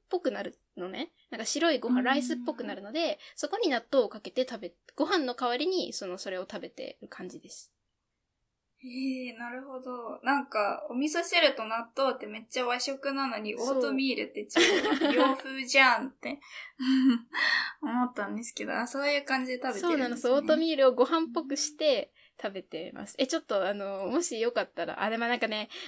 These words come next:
Speaker 1: まあ、正直ご飯の方が美味しい。私はご飯の方がやっぱ好きなんだけど、でもなんかちょっと体に、
Speaker 2: うん。
Speaker 1: なんかミネラルとか、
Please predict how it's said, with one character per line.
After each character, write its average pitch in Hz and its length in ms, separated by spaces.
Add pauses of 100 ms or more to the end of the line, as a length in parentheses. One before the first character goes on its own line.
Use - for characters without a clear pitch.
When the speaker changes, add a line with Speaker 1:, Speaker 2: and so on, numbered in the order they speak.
Speaker 1:
ま 262 80
あ、 - 20
正 - 160 (300)
直 330 140
ご 339 100
飯 466 240
の 254 80
方 226 180
が 214 180
美 330 120
味 - 20
し - 120 (100)
い。 285 140 (200)
私 392 340
は 440 140
ご 392 80
飯 480 140
の 311 120
方 226 60
が 226 80
や 240 60
っ - 20
ぱ 220 80
好 - 120
き - 120
な 285 100
ん 226 80
だ 196 100
け 196 140
ど、 262 300
で 233 60
も 254 80
な 269 60
ん 254 40
か 262 80
ち 254 60
ょ - 20
っ - 20
と - 60
体 370 380
に、 381 180
Speaker 2:
う - 320
ん。 - 40
Speaker 1:
な 330 60
ん 311 40
か 233 80
ミ 311 200
ネ 285 120
ラ 214 100
ル 208 140
と 202 100
か、 202 400